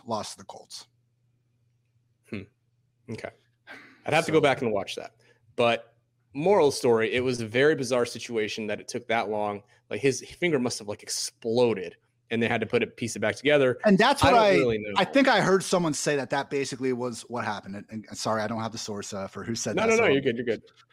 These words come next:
Speaker 1: could be wrong,
Speaker 2: Yeah.
Speaker 1: but would, would that make sense then, why it's taken so long, if it was, like,
Speaker 2: It
Speaker 1: that
Speaker 2: would.
Speaker 1: severe of a break? Okay.
Speaker 2: It would be, like, they considered amputation. Like, they could,
Speaker 1: Oh.
Speaker 2: that, that's, like, it would be that bad that they might have considered amputation. And honestly, that would just fall back under the, like, the bad luck category.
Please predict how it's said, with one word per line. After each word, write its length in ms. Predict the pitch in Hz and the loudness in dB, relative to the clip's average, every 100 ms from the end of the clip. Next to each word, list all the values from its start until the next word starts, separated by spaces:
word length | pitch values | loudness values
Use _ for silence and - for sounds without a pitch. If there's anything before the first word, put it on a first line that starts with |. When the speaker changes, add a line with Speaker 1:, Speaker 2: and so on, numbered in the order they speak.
| _ | _
Speaker 1:
could 160 | 214 202 | 2 6
be 100 | 214 | 6
wrong, 280 | 165 156 160 | 6 6 6
Speaker 2:
Yeah. 60 | |
Speaker 1:
but 200 | 147 139 - _ - | 4 2 -4 _ 2
would, 180 | 156 180 | 4 6
would 100 | 175 | 6
that 240 | 190 196 | 4 6
make 160 | 208 196 | 4 4
sense 340 | - 185 202 | 2 2 4
then, 220 | 196 190 | 2 4
why 180 | 156 165 | 4 4
it's 120 | 165 | 2
taken 260 | - 160 170 | 0 0 0
so 140 | 185 | 0
long, 260 | 175 170 165 | 2 2 2
if 140 | 143 | 0
it 40 | 147 | -2
was, 140 | 135 | 0
like, 140 | 127 117 | 0 0
Speaker 2:
It 60 | |
Speaker 1:
that 160 | 120 101 | 2 0
Speaker 2:
would. 80 | 98 | -2
Speaker 1:
severe 200 | 143 143 | -4 -2
of 60 | |
a 80 | 139 | -2
break? 240 | 135 139 - | -2 -4 -6
Okay. 140 | 117 98 - _ _ _ _ | -12 -12 -18 _ _ _ _
Speaker 2:
It 80 | 151 | 4
would 160 | 170 151 | 6 6
be, 120 | 156 | 6
like, 240 | 139 127 | 6 4
they 80 | 131 | 0
considered 460 | 120 113 - 120 110 | -4 -2 0 2 0
amputation. 640 | 101 101 98 - 85 - - _ - | -4 -6 -10 -10 -10 -12 -18 _ -12
Like, 160 | 113 | -4
they 140 | 120 113 | -2 -2
could, 140 | 127 | -2
Speaker 1:
Oh. 60 | 120 | -4
Speaker 2:
that, 160 | 110 | -4
that's, 200 | 110 107 - - | -4 -8 -10 -6
like, 180 | 127 139 | -4 0
it 40 | |
would 120 | 160 | 0
be 120 | 127 113 | 0 -2
that 280 | 104 98 | -2 -4
bad 160 | - 98 | -4 -8
that 120 | 98 | -8
they 100 | 101 | -8
might 260 | 98 104 104 | -6 -4 -4
have 100 | 98 | -6
considered 400 | 101 - 101 95 | -8 -8 -8 -8
amputation. 480 | 95 - - - - - - - | -10 -10 -12 -12 -18 -20 -14 -4
And 140 | 156 | 2
honestly, 380 | 165 190 180 156 | 4 4 4 4
that 160 | 143 139 | 4 4
would 100 | 131 | 2
just 180 | 127 | 0
fall 200 | - 123 | 2 2
back 240 | 117 117 117 | 2 0 0
under 180 | 113 107 | -2 -2
the, 80 | |
like, 180 | 104 101 | -4 -6
the 60 | 98 | -8
bad 240 | 101 101 | -6 -6
luck 180 | 101 104 | -6 -4
category. 480 | 120 117 120 123 | -2 0 4 2